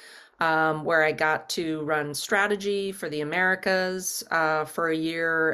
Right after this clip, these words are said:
and then was the G M of two Yahoo consumer properties. Um, some may remember Shine, which was the woman's property, uh, the largest women's website, uh, in the world at that time, uh, and also Yahoo Health.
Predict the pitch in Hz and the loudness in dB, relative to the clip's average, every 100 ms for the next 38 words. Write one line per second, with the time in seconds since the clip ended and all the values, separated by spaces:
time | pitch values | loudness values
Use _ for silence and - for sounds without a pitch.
0 | - 156 156 160 160 160 160 147 - 143 | 0 -4 -4 -4 -2 0 0 0 -4 -6
1 | - 180 180 170 165 165 151 139 - - | -2 0 0 2 0 -2 -4 -4 -2 0
2 | 175 165 160 147 156 208 160 - 151 - | 0 0 0 0 2 0 -2 -6 -8 -2
3 | 196 202 208 208 202 208 208 208 208 - | 0 0 0 0 0 2 0 0 -4 -12
4 | - - - - - 160 156 151 151 - | -20 -20 -20 -16 -2 0 2 0 -2 -2
5 | 175 175 165 165 160 160 160 156 147 - | -2 -2 -2 -2 -2 -2 -2 0 0 0
6 | 180 185 196 196 196 202 180 170 - 151 | 2 2 2 -2 -4 -6 -6 -8 -6 -6
7 | - 151 165 196 196 190 - 196 196 196 | -4 -4 -2 0 0 -2 0 0 0 -2
8 | 196 202 202 - - - - - 156 151 | -2 -2 -6 -16 -20 -20 -10 -2 0 0
9 | 151 151 170 170 160 - 170 165 156 165 | 0 2 2 0 -4 -6 -6 -6 -2 -2
10 | 156 - 165 160 160 - - 151 151 151 | -2 0 0 0 -2 -8 -6 -2 0 -2
11 | 160 151 143 156 190 196 190 160 147 139 | -4 -4 -2 2 4 2 0 -4 -6 -6
12 | - 202 202 202 202 196 - - - _ | 0 2 4 2 -2 -6 -16 -20 -20 _
13 | - 165 160 156 165 156 160 156 165 156 | 2 4 4 4 2 0 0 -2 -2 0
14 | 156 - 151 135 - 139 - - | 0 0 -6 -4 -2 -2 -4 -18